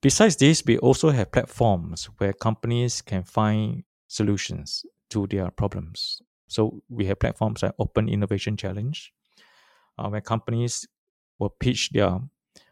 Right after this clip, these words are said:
will put their problem statement into the Open Innovation platform, and then companies like startups can offer the solutions. Through this platform, companies will be able to find solutions which they ordinarily may not find based on their own networks.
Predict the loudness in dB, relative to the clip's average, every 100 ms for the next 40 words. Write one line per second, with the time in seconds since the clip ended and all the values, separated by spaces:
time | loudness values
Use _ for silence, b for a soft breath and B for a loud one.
0 | 4 4 10 8 8 4 2 2 0 0
1 | 0 0 0 0 -2 -2 0 0 0 0
2 | 0 2 0 0 -2 -4 -2 -4 -2 -2
3 | -2 -2 -6 -4 -2 -4 -6 -6 -2 0
4 | 0 0 0 -4 -2 0 0 -2 -8 -14
5 | b b -6 -2 -2 0 0 0 -4 -4
6 | -4 -6 -8 -8 -10 -16 _ B B B
7 | 6 6 6 4 2 4 2 2 -2 -4
8 | -2 -2 0 0 2 2 2 0 -2 0
9 | -2 -4 -4 -4 -4 -4 -2 -2 0 0
10 | -2 -2 0 -2 -2 -4 -4 -6 -12 -16
11 | _ _ _ -2 -2 -4 -14 _ _ b
12 | b b -2 0 0 -2 2 2 2 -2
13 | -4 -10 -10 -14